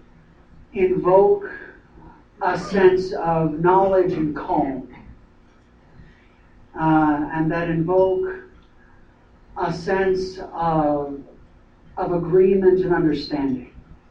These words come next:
And it has been my impression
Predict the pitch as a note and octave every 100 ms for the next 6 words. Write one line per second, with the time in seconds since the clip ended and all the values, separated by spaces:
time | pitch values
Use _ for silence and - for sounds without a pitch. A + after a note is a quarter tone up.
0 | _ - - - _ _ _ _ _ -
1 | - - F#3 F3+ F3 E3 - F4 - -
2 | - - _ - - - G4 F3 E3+ -
3 | F#3+ F#3 F3 - - F3 F3 F3 E3 E3
4 | B3 - - C3+ B2+